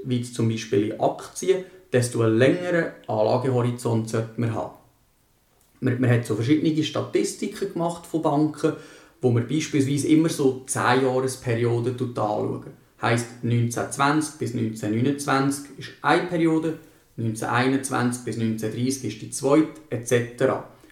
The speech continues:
Und da gibt's also wirklich äusserst wenige Phasen, wo in diesem zehn-Jahres-Zeitraum eine negative Performance rum ist.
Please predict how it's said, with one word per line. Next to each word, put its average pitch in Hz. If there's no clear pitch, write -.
Und 120
da 151
gibt's 156
also 123
wirklich 147
äusserst -
wenige 147
Phasen, 160
wo 123
in 127
diesem 127
zehn-Jahres-Zeitraum 131
eine 113
negative 120
Performance 117
rum 113
ist. -